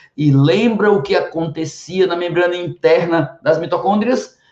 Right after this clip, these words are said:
Elétrons passavam, elétrons corriam, elétrons andavam, elétrons corriam, corrente elétrica.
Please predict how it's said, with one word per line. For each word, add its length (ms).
Elétrons 640
passavam, 840
elétrons 600
corriam, 720
elétrons 680
andavam, 720
elétrons 420
corriam, 840
corrente 460
elétrica. 680